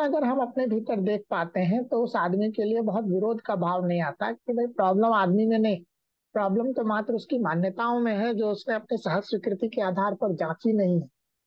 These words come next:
अगर उसी आदमी का ध्यान किसी तरह से उसके मान्यता से हटके सहज स्वीकृति पे चला जाए और उसके आधार पर अपनी मान्यताओं को ठीक कर सके तो उसकी कल्पनाशीलता भी व्यवस्थित हो जाती है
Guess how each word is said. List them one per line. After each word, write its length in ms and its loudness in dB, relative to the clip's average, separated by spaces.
अगर 220 2
उसी 280 0
आदमी 320 0
का 140 -4
ध्यान 340 0
किसी 240 -4
तरह 260 0
से 120 -2
उसके 300 -2
मान्यता 480 -2
से 160 -2
हटके 320 -2
सहज 300 -2
स्वीकृति 400 -2
पे 140 -2
चला 300 -2
जाए 200 -2
और 140 0
उसके 220 -2
आधार 320 4
पर 180 2
अपनी 240 0
मान्यताओं 560 2
को 120 0
ठीक 300 -4
कर 120 -2
सके 340 -4
तो 540 -4
उसकी 220 0
कल्पनाशीलता 760 2
भी 120 4
व्यवस्थित 500 2
हो 80 0
जाती 420 0
है 80 -2